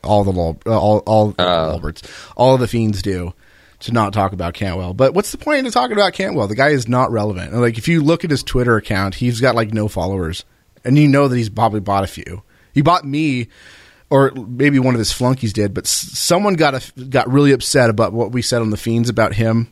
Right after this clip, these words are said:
Speaker 1: buying fake Twitter, Twitter followers, that someone bought me, like, twenty thousand, uh, fake followers on Twitter, and you can't do anything about it. You can't get rid of them. You can't block them. There's too many.
Speaker 2: Yeah.
Speaker 1: I've asked Twitter to get rid of them. They won't touch it. I don't know what to do.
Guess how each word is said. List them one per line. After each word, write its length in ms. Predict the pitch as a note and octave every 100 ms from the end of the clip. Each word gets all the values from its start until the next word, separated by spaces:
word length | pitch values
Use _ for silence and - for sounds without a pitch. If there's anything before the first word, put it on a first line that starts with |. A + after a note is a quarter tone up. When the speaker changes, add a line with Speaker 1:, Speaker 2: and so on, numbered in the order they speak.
| _
Speaker 1:
buying 320 | G2 G#2+ A2
fake 260 | - A#2 G2+
Twitter, 280 | - A#2+ B2
Twitter 280 | - B2+ C3
followers, 440 | C#3 C3 C#3 C#3+
that 120 | A#2
someone 320 | - E3+ E3 D3
bought 200 | C#3 C3+
me, 120 | C3+
like, 160 | A#2 A2+
twenty 320 | - C3+ A#2+
thousand, 720 | A#2+ A#2 G#2+ A#2 A#2 A2 G#2 - _ -
uh, 320 | A#2 G#2 F#2+ - - - - - _ _
fake 300 | - E3 C#3
followers 400 | - C3+ C3 A#2
on 120 | G#2+ G#2
Twitter, 360 | A2 E2+ - _
and 100 | B2+
you 60 | B2+
can't 240 | E3+ D#3
do 100 | C#3+
anything 240 | C3 B2+ B2
about 220 | A2+ F#2
it. 140 | D#2+ _
You 100 | -
can't 220 | A#2 D3+ D3
get 100 | C3+
rid 140 | C3+
of 60 | A#2+
them. 100 | A#2+
You 60 | A2+
can't 220 | C3 A2+
block 280 | A2+ G2+ -
them. 80 | G#2
There's 160 | G2+
too 160 | - D3+
many. 420 | B2+ G2+ G2 G#2 _ _
Speaker 2:
Yeah. 320 | - G#2 F#2 G2+
Speaker 1:
I've 100 | B2
asked 200 | E3 -
Twitter 300 | - E3 C#3+
to 100 | B2
get 160 | A2+ -
rid 160 | A#2
of 60 | A2
them. 240 | G#2+ A2+ -
They 140 | - C3
won't 220 | C#3 -
touch 260 | A2 G2+
it. 180 | G2+ G#2 -
I 100 | E3
don't 120 | G3
know 60 | D#3
what 100 | C3+
to 80 |
do. 240 | C#3 C#3+